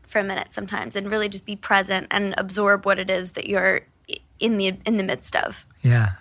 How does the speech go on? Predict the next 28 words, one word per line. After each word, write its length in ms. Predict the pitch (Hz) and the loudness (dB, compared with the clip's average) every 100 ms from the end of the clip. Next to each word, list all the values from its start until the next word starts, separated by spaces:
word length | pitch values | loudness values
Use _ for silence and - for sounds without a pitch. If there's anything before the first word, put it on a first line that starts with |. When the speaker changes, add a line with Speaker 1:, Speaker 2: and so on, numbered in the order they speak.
| 135 | 2
Speaker 2:
I 60 | |
love 200 | 135 131 | 4 4
that. 280 | 117 110 - | 2 0 2
Tell 180 | - 175 | 6 8
me 400 | 208 214 208 180 - - | 8 8 8 4 -2 -20
how, 540 | - - 165 139 127 151 | -8 4 8 8 8 6
and, 160 | 170 | 4
and 180 | 160 156 | 6 8
I 120 | 160 156 | 8 8
mean 220 | 175 160 | 6 6
this 160 | 139 | 4
genuinely, 520 | - 156 156 139 123 117 - - _ | 6 4 6 4 2 -2 -10 -20 _
how 280 | - 175 | 6 8
does 180 | 226 269 | 8 4
someone 340 | - 202 175 151 | 4 4 6 4
finish 260 | 175 156 | 4 2
high 160 | - 156 | 4 2
school 260 | - 156 | 4 2
at 100 | 131 | 0
fourteen 680 | 117 143 135 196 131 117 117 143 480 - 403 - | 0 0 2 4 4 2 0 -2 -4 -4 -12 -14
Speaker 1:
<laughs> 500 | - - - - 170 | -12 -10 -8 0 6
Speaker 2:
and 180 | 185 | 8
get 160 | 180 190 | 8 8
a 360 | 190 175 160 131 | 10 10 8 2
Speaker 1:
Yeah. 340 | 220 202 214 226 _ _ _ _ 147 | -8 -6 -6 -10 _ _ _ _ 4
Speaker 2:
degree 600 | 170 156 214 196 156 151 | 4 6 6 8 6 4
at 160 | 160 147 | 2 2
seventeen? 680 | - 165 160 135 127 104 | 4 6 6 6 4 0